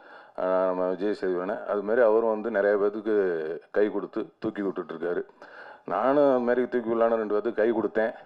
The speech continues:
பார்த்தா என் காலர் பிடிச்சி வாரி விட்டாங்க. அதனால கை கொடுத்தாலும் யாருக்கு கொடுக்கணும், யாருக்கு கொடுக்கக்கூடாது அப்படிங்கிறத கரெக்டா தெரிஞ்சு கை கொடுக்கணும்.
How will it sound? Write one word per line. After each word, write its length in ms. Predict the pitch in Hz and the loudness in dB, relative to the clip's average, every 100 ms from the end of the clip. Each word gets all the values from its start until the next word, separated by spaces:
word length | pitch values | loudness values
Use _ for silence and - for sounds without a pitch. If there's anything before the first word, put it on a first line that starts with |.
| - | -2
பார்த்தா 260 | 110 - 127 | 0 2 2
என் 80 | 110 | 2
காலர் 320 | 113 131 135 | 6 6 6
பிடிச்சி 200 | 110 98 | 4 2
வாரி 200 | 95 98 | 2 4
விட்டாங்க. 400 | 92 - 85 92 - - - - - - - - - - - - - - | 2 0 -2 -4 -10 -10 -10 -10 -12 -12 -12 -10 -8 -8 -10 -18 -16 -8
அதனால 760 | - 104 110 113 131 117 98 85 - | 2 2 4 4 6 6 4 2 -2
கை 180 | 120 | 0
கொடுத்தாலும் 600 | 175 147 135 143 143 151 - - - - - 226 | 2 0 4 6 8 6 2 0 -4 -12 -14 -6
யாருக்கு 500 | - 120 160 165 131 | 2 6 6 4 0
கொடுக்கணும், 380 | 127 135 135 - | 2 4 4 4
யாருக்கு 260 | - 147 151 | 6 6 6
கொடுக்கக்கூடாது 720 | - 143 127 131 127 139 110 - - - - | 4 2 6 8 8 6 4 -2 -14 -10 -2
அப்படிங்கிறத 560 | 95 113 131 117 113 120 | 0 2 2 4 4 4
கரெக்டா 680 | 110 104 113 107 95 82 80 | 4 6 6 8 6 4 2
தெரிஞ்சு 720 | 113 139 156 143 131 107 95 | 4 4 4 2 4 4 2
கை 200 | - 104 | 4 4
கொடுக்கணும். 420 | 104 95 90 101 | 4 2 2 0